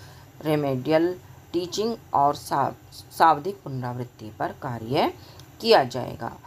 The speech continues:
इसमें भी प्रतिदिन का कार्य पूर्ण करने के पश्चात एक-एक दिन के ट्रैकर पर अर्थात प्रतिदिन एक-एक ट्रैकर पर हम सही का निशान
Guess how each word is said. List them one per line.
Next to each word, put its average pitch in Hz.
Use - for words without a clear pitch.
इसमें 196
भी 220
प्रतिदिन 180
का 170
कार्य 160
पूर्ण 190
करने 135
के -
पश्चात 156
एक-एक 170
दिन 135
के 156
ट्रैकर 131
पर 165
अर्थात 160
प्रतिदिन 156
एक-एक 143
ट्रैकर 127
पर 156
हम 147
सही 127
का 127
निशान 127